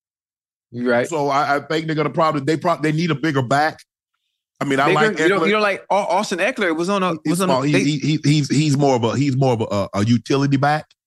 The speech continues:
Speaker 1: Right, right, right, right. Like,
Speaker 2: Yeah.
Speaker 1: like Darren Sproles a little bit.
Speaker 2: Yeah, yeah, yeah, yeah,
Speaker 1: Okay.
Speaker 2: yeah, yeah, yeah,
Speaker 1: Okay.
Speaker 2: yeah. Um, but I agree with you. Um, but like I said,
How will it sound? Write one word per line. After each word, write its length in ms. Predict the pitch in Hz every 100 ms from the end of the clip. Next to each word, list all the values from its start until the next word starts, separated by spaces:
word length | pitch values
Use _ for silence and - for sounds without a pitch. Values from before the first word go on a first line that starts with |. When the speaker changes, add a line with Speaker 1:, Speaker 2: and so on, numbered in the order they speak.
| _ _
Speaker 1:
Right, 280 | 175 120 104
right, 200 | 131 113
right, 220 | 123 101
right. 180 | 120 90
Like, 200 | 135 135
Speaker 2:
Yeah. 100 | -
Speaker 1:
like 200 | 143 135
Darren 280 | 165 175 165
Sproles 340 | - 175 139
a 40 | 127
little 160 | 127
bit. 200 | 107 101
Speaker 2:
Yeah, 380 | 165 175 170 156
yeah, 380 | 127 135 156 143
yeah, 260 | 120 135 139
yeah, 200 | 131 127
Speaker 1:
Okay. 120 | 117
Speaker 2:
yeah, 120 | 123 113
yeah, 260 | 113 101 92
yeah, 80 | 120
Speaker 1:
Okay. 140 | 104 95
Speaker 2:
yeah. 180 | 107 - _ _ _ -
Um, 540 | 120 117 110 104 98 - _ _ _ _ _ _ _ _ _ _ _ -
but 160 | 131 151
I 100 | 170
agree 220 | 147 151
with 120 | 139
you. 240 | 131 143 143 _ _ _ -
Um, 320 | 123 120 117 -
but 160 | 143 196
like 160 | 180
I 60 | 180
said, 340 | 175 139 95